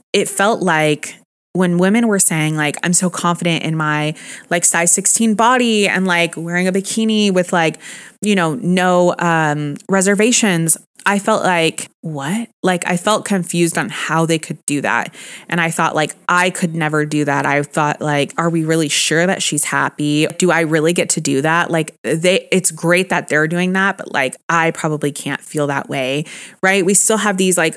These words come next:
limiting beliefs about ourselves and about how our confidence can be. Almost don't feel worthy to feel confident when we are not X, right? This could be about body. This could be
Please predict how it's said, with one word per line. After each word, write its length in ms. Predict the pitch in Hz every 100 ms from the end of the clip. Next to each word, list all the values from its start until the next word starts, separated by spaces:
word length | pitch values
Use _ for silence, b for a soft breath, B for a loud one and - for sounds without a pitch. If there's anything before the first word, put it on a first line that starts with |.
| -
limiting 500 | 170 170 165 - 170
beliefs 460 | 156 147 139 143 -
about 220 | 151 143
ourselves 480 | 135 139 151 143 -
and 120 | 151
about 300 | 147 139 139
how 220 | - 151
our 120 | 139 -
confidence 600 | - 139 - 139 139 - _ _
can 260 | - 147 131
be. 340 | 127 82 - -
Almost 340 | 175 240 294
don't 240 | 185 160 -
feel 320 | 156 151 143
worthy 460 | 139 165 190 113
to 160 | - -
feel 260 | 147 147 139
confident 680 | - 165 190 143 143 139 - _ _ _
when 420 | 156 156 147 147
we 200 | 147 143 - -
are 160 | 151
not 520 | 151 143 143 135 - - _
X, 460 | - - - - - -
right? 320 | 156 143 151 - -
This 160 | 208
could 180 | 180 190
be 140 | 180 151
about 260 | 151 139
body. 280 | 151 143 147
This 180 | 139 -
could 160 | 156
be 260 | 147 139 135